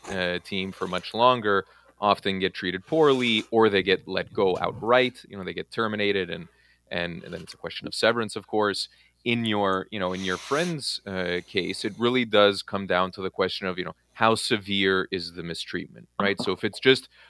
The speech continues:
a little bit of attitude and perhaps not being particularly friendly, you know, that might not rise to the level of, of harassment. It might not rise to the level of,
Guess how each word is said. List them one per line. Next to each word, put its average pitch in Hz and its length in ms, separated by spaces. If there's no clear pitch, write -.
a 117 60
little 123 220
bit 110 140
of 98 120
attitude 110 720
and 95 120
perhaps 98 360
not 101 160
being 98 180
particularly 95 600
friendly, 120 800
you 127 100
know, 113 120
that 117 200
might 135 260
not 135 280
rise 101 360
to 101 100
the 95 100
level 87 400
of, 82 320
of 90 200
harassment. 87 640
It 87 60
might 95 200
not 110 280
rise 98 240
to - 100
the 90 80
level 85 400
of, 82 160